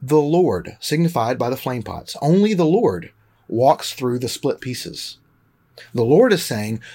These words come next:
"I'm making this covenant. It's unilateral. I'm making it to you, Abram.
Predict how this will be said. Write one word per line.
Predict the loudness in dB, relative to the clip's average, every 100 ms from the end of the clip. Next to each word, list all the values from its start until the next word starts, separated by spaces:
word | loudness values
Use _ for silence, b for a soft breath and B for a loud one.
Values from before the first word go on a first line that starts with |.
| B _
"I'm | 2 4 6
making | 4 2 0
this | -2 -4
covenant. | -6 -8 -8 -10 b b
It's | -6 -4
unilateral. | -6 2 4 6 4 2 0 -2 -2 -8 -20 B -12 0
I'm | 2 4
making | 2 0 -4
it | -4 -6 -12
to | -6
you, | 0 2 2
Abram. | 0 -4 -6 -8